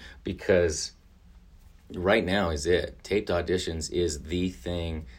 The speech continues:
That's what actors need to hone the most. That's what we need to perfect. And I, over the last two years, I've literally been mastering this technique that has to do with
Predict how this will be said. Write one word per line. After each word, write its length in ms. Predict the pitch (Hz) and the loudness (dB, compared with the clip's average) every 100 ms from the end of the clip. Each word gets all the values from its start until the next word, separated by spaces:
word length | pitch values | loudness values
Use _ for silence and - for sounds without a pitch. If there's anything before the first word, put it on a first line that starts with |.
| - | -10
That's 340 | - 92 87 - | 0 2 2 0
what 220 | 90 87 | 0 0
actors 500 | 85 82 - 82 76 | -2 -4 -4 -6 -4
need 320 | 85 85 78 | -4 -6 -6
to 140 | - 85 | -6 -6
hone 340 | 76 82 82 | -6 -6 -4
the 80 | 78 | -6
most. 400 | 80 92 95 95 | -2 2 2 0
That's 180 | 82 - | -6 -4
what 100 | 65 | -4
we 80 | 85 | -4
need 160 | 80 | -6
to 60 | 78 | -10
perfect. 600 | - 78 - 95 90 - - - - | -14 -14 -2 0 0 -4 -20 -20 -14
And 300 | - 92 92 | -4 -2 -2
I, 220 | 90 92 92 | 0 0 0
over 220 | 95 95 92 | 0 2 2
the 100 | 90 | 4
last 260 | 98 92 | 2 0
two 100 | - | -4
years, 240 | 104 123 - | 0 2 2
I've 180 | 104 95 | -2 2
literally 380 | 113 110 104 95 | 2 2 0 0
been 300 | 101 92 95 | 2 2 2
mastering 480 | 98 101 - 98 | 0 -2 -4 -2
this 160 | 92 90 | -2 -2
technique 540 | 110 107 107 90 90 - - - 98 | -2 -2 0 -2 -4 -12 -20 -12 0
that 420 | 98 92 95 - | 4 4 4 0
has 340 | 90 101 104 | -4 -2 -2
to 120 | - 98 | -2 -2
do 400 | 95 95 95 90 | 2 4 6 6
with 420 | 92 92 92 | 6 4 4